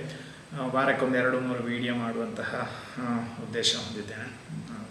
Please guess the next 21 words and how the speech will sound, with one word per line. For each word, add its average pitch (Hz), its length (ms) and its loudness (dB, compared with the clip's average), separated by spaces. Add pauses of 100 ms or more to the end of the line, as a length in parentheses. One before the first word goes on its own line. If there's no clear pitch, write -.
(460)
ಹಾಗೆ 139 320 6
ವಿಷಯಕ್ಕೆ 143 440 10
ಬರುವ. 110 220 6 (460)
ಇವತ್ತಿನ, 147 340 4
ಆ, 143 840 -2 (220)
ಟಾಪಿಕ್ 151 460 4 (440)
ಶೇರು 127 380 6
ಮಾರುಕಟ್ಟೆ. 107 520 -4 (240)
ಶೇರು 160 300 8
ಮಾರುಕಟ್ಟೆ 156 420 6
ಅಂದರೆ - 220 0
ಹೆಸರೇ 151 540 2
ಹೇಳುವ 131 200 2
ಹಾಗೆ 120 180 2
ಶೇರ್ 135 300 6
ಅಂದರೆ 131 220 0
ಪಾಲು. 104 520 2 (420)
ನಾವು 139 460 2 (220)
ಯಾವುದೇ 131 300 6
ಒಂದು 139 200 4
ಕಂಪನಿಯ 127 520 2